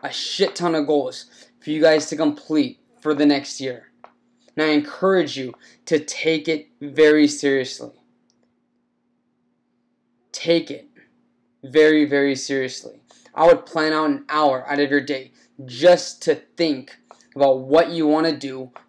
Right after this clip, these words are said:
who you wanna be, and what do you wanna achieve with these goals that you guys plan out. And it shouldn't be easy. It's supposed to challenge you guys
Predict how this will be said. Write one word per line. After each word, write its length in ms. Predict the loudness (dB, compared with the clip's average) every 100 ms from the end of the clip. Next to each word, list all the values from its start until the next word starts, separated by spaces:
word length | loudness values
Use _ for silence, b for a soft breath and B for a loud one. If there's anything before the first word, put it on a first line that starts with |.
| _
who 180 | -6 -4
you 160 | -2 -2
wanna 260 | 0 -2
be, 340 | -4 -6 -10 -14 _
and 160 | -4 2
what 220 | 2 0
do 100 | -2
you 80 | 0
wanna 200 | 0 -2
achieve 640 | -6 -8 -4 -4 -4 _ _ _ _ -4
with 140 | 0
these 200 | -2 -2
goals 280 | -2 -2 -2
that 100 | -4
you 80 | -4
guys 180 | -8
plan 320 | -8 -6 -4 -4
out. 240 | -8 -8
And 160 | -6 -4
it 160 | -6
shouldn't 400 | -6 -2 -2 -2
be 80 | -6
easy. 540 | -6 -6 -8 -8 -12
It's 160 | -12 -10
supposed 340 | -6 -4 -4
to 120 | -4 -6
challenge 520 | -4 -2 0 0 -4
you 80 | -12
guys 380 | -14 -18 -20